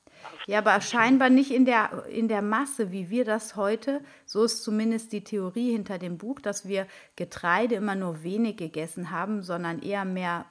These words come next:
Speaker 2: äh, Samen und Nüsse und Fleisch, sagen die eben auch. Ähm,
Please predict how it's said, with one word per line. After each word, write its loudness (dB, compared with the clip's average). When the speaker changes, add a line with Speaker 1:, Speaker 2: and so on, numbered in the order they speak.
Speaker 2:
äh, -6
Samen 0
und -6
Nüsse 0
und 2
Fleisch, -2
sagen 0
die -6
eben -6
auch. -6
Ähm, -4